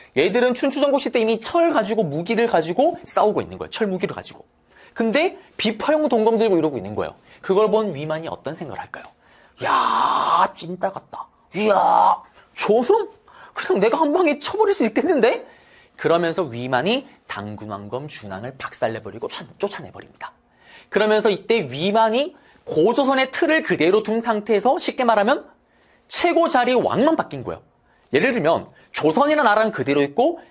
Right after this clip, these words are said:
이씨 왕조에서 그냥 동진이가 그냥 왕이 한번 된 거예요. 은동진이가. 근데 기본 틀은 다 가져가는 거예요. 그러면 동진조선 이렇게 되겠죠. 그처럼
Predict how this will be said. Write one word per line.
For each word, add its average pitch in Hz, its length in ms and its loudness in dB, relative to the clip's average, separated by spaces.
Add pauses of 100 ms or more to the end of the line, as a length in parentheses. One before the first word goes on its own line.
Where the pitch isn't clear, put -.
(120)
이씨 294 300 2
왕조에서 185 480 2
그냥 190 220 -2
동진이가 254 580 0
그냥 233 240 0
왕이 139 180 2
한번 185 200 -2
된 139 180 -4
거예요. 101 180 -4 (140)
은동진이가. 151 580 -4 (340)
근데 247 340 -2 (100)
기본 226 280 2
틀은 277 200 2
다 - 180 -4
가져가는 120 400 -4
거예요. 98 160 -6 (220)
그러면 226 400 -2
동진조선 175 680 -2
이렇게 180 180 0
되겠죠. 95 360 -10 (240)
그처럼 226 340 0